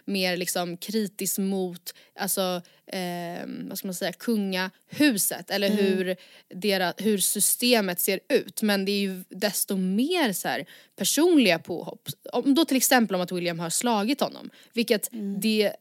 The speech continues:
Speaker 1: vilket William då inte kommer kunna bemöta. Alltså, jag tycker bara att det blir så kon-, det är så konstigt alltihopa. Jag vill så gärna bara tro honom i hull och hår och bara wow.
Speaker 2: Mm.
Speaker 1: Ehm, men han, jag,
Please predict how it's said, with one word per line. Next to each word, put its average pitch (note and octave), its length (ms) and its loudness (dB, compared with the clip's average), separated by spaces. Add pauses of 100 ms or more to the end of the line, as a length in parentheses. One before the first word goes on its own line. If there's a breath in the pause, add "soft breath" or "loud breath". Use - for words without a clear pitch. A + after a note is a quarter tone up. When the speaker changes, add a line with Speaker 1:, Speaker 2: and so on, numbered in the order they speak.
(140)
Speaker 1:
vilket A3 340 2
William F#3+ 300 0
då F3+ 180 0 (420)
inte G3+ 240 -4
kommer F#3+ 200 -6
kunna F#3 200 -6
bemöta. G3 640 -2 (340)
Alltså, A#3 180 4
jag C#4+ 80 8
tycker D4 160 6
bara C#4 80 8
att C4+ 80 2
det C4 60 2
blir A#3 120 4
så A#3+ 140 2
kon-, D4+ 320 6
det A#3+ 120 0
är - 20 4
så C#4 100 0
konstigt D4 760 4
alltihopa. G3+ 560 2 (260 soft breath)
Jag A#3+ 160 6
vill C4 320 6
så - 120 4
gärna F3+ 360 2
bara F#3 220 0
tro C4 360 2
honom E3 320 -4
i E3+ 60 -6
hull A3 260 4
och G#3 60 2
hår G#3 180 2
och F3 80 -2
bara F3 160 0
wow. F3 480 0 (200 soft breath)
Speaker 2:
Mm. A3 340 0
Speaker 1:
Ehm, F#3 560 0 (500)
men A3 140 2
han, A3+ 440 4
jag, A#3+ 160 4